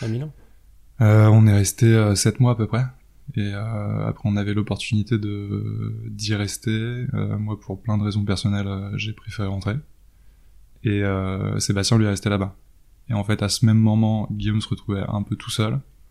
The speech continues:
Speaker 2: Et du coup, euh, on était tous les deux, euh, à se dire, « Bon, il faut qu'on trouve un team. » Et c'est à ce moment-là qu'on a opéré ce, ce move.
Speaker 1: Sébastien, qu'on a aussi eu <laughs> dans le podcast,
Speaker 2: Ouais.
Speaker 1: qui est parti entre-temps chez David, euh, à Madrid.
Speaker 2: Ouais, il a dû faire six mois de plus, je crois, en Italie.
Speaker 1: Ok.
Speaker 2: Et ensuite, il a bougé à,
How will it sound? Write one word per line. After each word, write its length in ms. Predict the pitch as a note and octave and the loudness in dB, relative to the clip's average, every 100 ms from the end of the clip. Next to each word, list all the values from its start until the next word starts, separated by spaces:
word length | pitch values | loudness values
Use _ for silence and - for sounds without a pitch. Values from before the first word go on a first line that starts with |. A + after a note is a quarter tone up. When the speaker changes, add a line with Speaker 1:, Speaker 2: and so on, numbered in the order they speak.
| _ _ _ _ _ - | _ _ _ _ _ -4
Speaker 2:
Et 120 | G#2+ | -2
du 140 | G2+ | -4
coup, 220 | G2 A#2 A2+ | 0 4 4
euh, 140 | G#2 | 4
on 160 | G2+ G2 | 0 -4
était 180 | - | -6
tous 160 | A2 - | -8 -6
les 80 | G2+ | -4
deux, 140 | G#2+ | -4
euh, 300 | G#2 G2 G#2 G#2 | -4 -4 -2 -4
à 60 | |
se 60 | G#2 | -4
dire, « 120 | G#2 | -4
Bon, 100 | G#2+ | -4
il 60 | G#2 | -6
faut 120 | - | -4
qu'on 120 | G#2+ | -4
trouve 180 | - G#2 | -4 -4
un 40 | |
team. » 280 | A2 A#2 C3+ - | -2 -2 -4 -4
Et 180 | G2+ G2+ | -6 -4
c'est 260 | - G2+ G#2+ | -4 -4 -4
à 160 | G#2+ | -6
ce 80 | - G#2+ | -4 -4
moment-là 260 | G2+ G#2 | -4 -6
qu'on 220 | A#2 A2+ | -8 -8
a 80 | G#2+ | -8
opéré 340 | G#2 - G#2 A2 | -8 -6 -4 -6
ce, 300 | - G2+ G#2 A2+ | -6 -6 -6 -6
ce 140 | G#2+ G#2+ | -4 -2
move. 260 | G#2+ G#2 G#2 - - - - | -2 -4 -10 -14 -16 -20 -10
Speaker 1:
Sébastien, 500 | - G#2+ G2 A#2 A#2 | -2 0 2 2 0
qu'on 220 | - F#2+ | -2 -6
a 120 | F2 F2+ | -4 -2
aussi 340 | G2 - A2 | -4 -6 -8
eu 140 | A2+ G#2+ | -6 -4
<laughs> 200 | - - | -4 -6
dans 80 | - | -8
le 140 | - | -8
podcast, 500 | F#2+ F#2+ C3 C#3+ - | -6 -2 -4 -4 -6
Speaker 2:
Ouais. 100 | A2 | -2
Speaker 1:
qui 80 | G2+ | -2
est 20 | G#2 | -2
parti 400 | F#2 - A#2+ A#2+ E2 F#2+ | -4 -4 -6 -6 -10 -6
entre-temps 640 | F2+ - A2 A2 A2+ D#3 | -6 -4 -4 -4 -4 -8
chez 140 | - F#2+ | -10 -6
David, 360 | F#2 F#2 G#2+ G#2 | -4 -2 -4 -4
euh, 240 | F#2 F2+ F2+ - | -4 -6 -8 -6
à 40 | |
Madrid. 300 | F#2 F#2 F2+ - | -4 -4 -6 -4
Speaker 2:
Ouais, 280 | B2 A#2 - - - - | 0 0 0 -8 -8 -4
il 180 | A2+ A2 | 0 0
a 60 | |
dû 100 | G#2+ | -2
faire 160 | G#2 G#2 | -4 -4
six 160 | - A#2 | -2 -2
mois 120 | A2+ | -4
de 40 | |
plus, 200 | - A#2 | -6 -6
je 80 | A2 | -6
crois, 140 | - A2 | -4 -6
en 40 | |
Italie. 380 | G#2 A2 G#2+ - | -4 -2 -2 -2
Speaker 1:
Ok. 200 | F2+ A#2+ | -4 -4
Speaker 2:
Et 20 | |
ensuite, 380 | G#2+ - G#2 - | -6 -6 -10 -8
il 300 | G#2+ - - | -8 -6 -6
a 40 | |
bougé 300 | G#2 A2+ G#2 | -6 -8 -8
à, 140 | A2 | -10